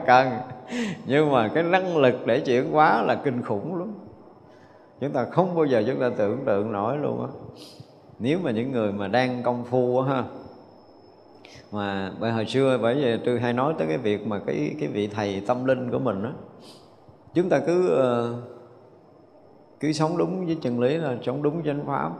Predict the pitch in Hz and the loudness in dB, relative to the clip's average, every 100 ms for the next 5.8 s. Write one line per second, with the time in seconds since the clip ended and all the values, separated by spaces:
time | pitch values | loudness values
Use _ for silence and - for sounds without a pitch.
0 | - - 104 95 120 123 120 113 101 95 | -14 -6 -6 -2 -4 -2 -2 0 2 2
1 | 92 113 110 - - - - - - - | 2 2 2 0 -10 -14 -18 -20 -20 -20
2 | - - - 104 - 143 214 196 98 156 | -20 -20 -8 -6 4 4 4 0 -2 2
3 | 220 233 120 107 101 104 139 190 262 - | 2 2 -4 -2 0 0 0 -4 -8 -12
4 | - - - - - - 165 160 113 123 | -18 -20 -20 -20 -14 -2 0 2 0 2
5 | 104 98 131 131 131 127 127 | 0 0 -2 -2 -2 -2 -6